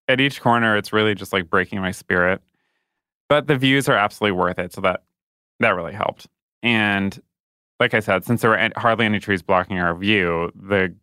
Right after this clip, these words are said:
best part about that is you could see nothing but sweeping panoramas of all these plug dome volcanoes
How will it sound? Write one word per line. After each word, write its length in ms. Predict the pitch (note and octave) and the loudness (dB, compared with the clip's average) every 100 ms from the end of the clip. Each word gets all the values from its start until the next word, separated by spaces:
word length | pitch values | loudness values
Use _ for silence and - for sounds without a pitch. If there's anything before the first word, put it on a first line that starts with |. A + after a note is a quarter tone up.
| _ A2+ _ - | _ _ _ -2
best 200 | A#2 - | -2 0
part 160 | G#2 | -2
about 200 | F#2 E2+ | 0 0
that 240 | A2 G#2 F2 | 2 2 0
is 140 | F2 | -4
you 100 | G2 | -4
could 120 | G2 | -6
see 140 | - G#2 | -4 -2
nothing 340 | F#2 F2+ F#2+ | 0 -2 -2
but 220 | F2 E2 - _ _ _ _ _ | -2 -2 -6 _ _ _ _ _
sweeping 360 | - B2 G#2+ G2+ | -2 -2 0 -2
panoramas 580 | G#2 F#2 F2+ F2+ F2+ G2 | 0 0 0 0 -2 -2
of 80 | |
all 100 | F#2 | 0
these 160 | F2+ F2+ | 0 -4
plug 260 | - G2 F#2 | -2 -2 0
dome 420 | F#2+ F#2 F2+ F#2+ - | -2 -2 -4 -8 -2
volcanoes 460 | G2+ F#2+ G2 F#2 | -2 0 -2 -2